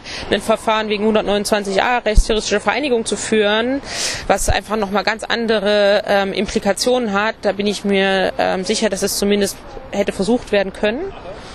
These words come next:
So, aber es wird halt nicht gemacht und, ähm, ja,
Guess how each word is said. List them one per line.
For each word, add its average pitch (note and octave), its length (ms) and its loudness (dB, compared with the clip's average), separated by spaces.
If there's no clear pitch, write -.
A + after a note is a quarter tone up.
So, C4 580 4
aber A3 680 2
es - 160 -2
wird A#3+ 220 4
halt G#3+ 160 2
nicht A3 240 -4
gemacht A3+ 520 0
und, G3 480 0
ähm, F3+ 720 0
ja, F3+ 300 0